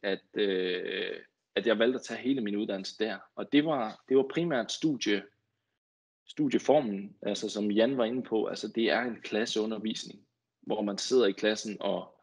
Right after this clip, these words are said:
hvis jeg ikke husker helt forkert, så er det, så er det den,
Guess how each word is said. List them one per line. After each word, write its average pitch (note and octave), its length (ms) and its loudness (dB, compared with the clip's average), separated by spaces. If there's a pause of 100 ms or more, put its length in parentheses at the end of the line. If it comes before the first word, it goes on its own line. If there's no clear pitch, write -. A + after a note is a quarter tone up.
(520)
hvis G2+ 140 -6
jeg A#2+ 80 6
ikke B2 120 2
husker A#2+ 240 0
helt G#2+ 180 2
forkert, G#2 400 2
så G#2 200 -4
er G2 120 -2
det, F#2+ 320 2
så - 80 -2
er G#2+ 40 4
det G#2 140 -2
den, B2 220 6